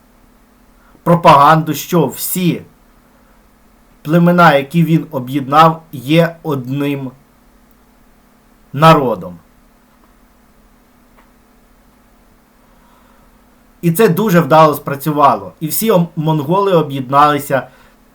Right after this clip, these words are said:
і всі кочові племена об'єдналися під знаменами Тимуджина. І коли це сталося, на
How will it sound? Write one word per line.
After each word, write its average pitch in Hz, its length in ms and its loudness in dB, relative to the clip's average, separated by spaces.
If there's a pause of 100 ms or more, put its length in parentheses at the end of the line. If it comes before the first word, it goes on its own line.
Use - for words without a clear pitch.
(160)
і 175 100 -2
всі 196 200 -2
кочові 165 520 0 (180)
племена 143 640 -2
об'єдналися 135 720 0
під 123 480 -10 (1040)
знаменами 123 760 -2 (360)
Тимуджина. 117 840 0 (1600)
І 165 80 -4
коли 220 260 0
це 175 160 -4
сталося, 175 800 2 (2000)
на 151 420 2